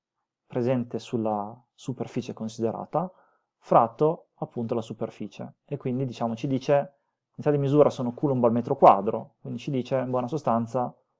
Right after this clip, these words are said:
ogni metro quadro quanti coulomb di carica sono disposti su quel metro cubo. E in un piano uniformemente carico vuol dire che la carica è disposta in maniera uniforme appunto su,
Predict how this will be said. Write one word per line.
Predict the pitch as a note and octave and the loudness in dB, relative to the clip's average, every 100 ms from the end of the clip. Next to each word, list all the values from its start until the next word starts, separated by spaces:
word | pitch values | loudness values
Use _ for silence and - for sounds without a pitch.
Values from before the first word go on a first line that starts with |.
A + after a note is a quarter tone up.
| _ _ _ _ | _ _ _ _
ogni | D#3+ G3 | 4 6
metro | D#3+ D3+ F3+ | 6 4 8
quadro | D3 D3 | 10 10
quanti | F3+ B2+ C#3+ | 6 2 0
coulomb | - C3 B2+ | -2 0 0
di | C3 | 2
carica | A#2+ A2+ A2+ | 2 2 2
sono | A#2 - A2 A2 | -2 -2 -4 -2
disposti | A2+ A2+ C#3+ C3+ C3 | -6 4 10 10 8
su | A2 A2+ | -8 -6
quel | A2+ | -6
metro | A2 G#2+ A2+ | -6 -8 -12
cubo. | - G#2+ A#2 D3 _ _ _ _ _ _ _ _ _ _ _ _ | -12 -12 -12 -14 _ _ _ _ _ _ _ _ _ _ _ _
E | C#3 B2+ | -4 -2
in | B2 C3 | -2 -4
un | C3+ | -2
piano | - C#3 B2 A#2 - _ - | 4 6 6 0 -6 _ 2
uniformemente | F3+ A3 - C3+ B2 B2 E3+ C3 A2+ A2+ | 6 6 4 0 2 2 4 2 2 -2
carico | - G#2 G#2 G2+ D3 F#3+ - _ _ _ - | -2 -2 -4 0 2 2 -4 _ _ _ 2
vuol | F#3 | 6
dire | F#3 D#3+ G3 | 8 8 8
che | D3 C3 D3+ - | 8 8 6 2
la | - D#3 | 0 4
carica | D3 C3+ D3 | 8 6 6
è | |
disposta | B2+ - C3 - | 0 2 0 0
in | C3 | -2
maniera | B2+ B2+ | 2 2
uniforme | B2+ C3 - F3 A#2+ | 2 0 8 8 8
appunto | A2 - A#2+ A2 | 2 -2 -6 -6
su, | - A#2+ A#2+ | -6 -4 -4